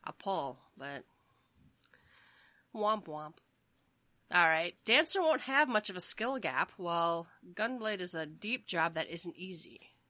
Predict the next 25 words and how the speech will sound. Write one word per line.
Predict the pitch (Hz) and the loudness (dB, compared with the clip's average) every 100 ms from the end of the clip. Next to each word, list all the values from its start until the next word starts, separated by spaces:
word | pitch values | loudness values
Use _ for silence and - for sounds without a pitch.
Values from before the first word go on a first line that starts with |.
| _ _ _ _ _ _ _ _ _ - - | _ _ _ _ _ _ _ _ _ -20 -10
That's | 160 165 - | -8 -6 -6
the | 175 | -6
header. | 165 151 - - _ _ - _ _ | -6 -8 -10 -18 _ _ -20 _ _
Question. | 262 233 - 190 | 4 6 4 -2
Is | 233 | -4
it | 254 | -2
fair | 262 294 | 0 0
to | |
think | 330 294 | 0 0
of | 233 185 | 0 2
Dancer | 190 208 - | 4 4 4
as | 202 190 | 0 0
a | 180 _ _ _ _ - | -4 _ _ _ _ -2
job | 233 214 226 220 - | 6 8 8 4 -8
focused | 208 196 214 - | -6 -4 -4 -2
on | 175 170 | -2 0
synergy? | - 202 208 214 247 285 262 - _ _ - _ _ _ | 0 2 0 -2 -2 -4 -6 -16 _ _ -20 _ _ _
Yoshida, | 180 196 196 156 156 | -6 -2 0 0 0
we've | 180 | -2
discussed | - - 277 320 - _ | 0 2 2 2 -2 _
whether | 202 214 214 | -2 0 0
to | 214 | -4
call | 214 190 | 0 2
it | 190 | 2
synergy | - 240 247 220 233 233 | 0 0 0 -2 -4 -4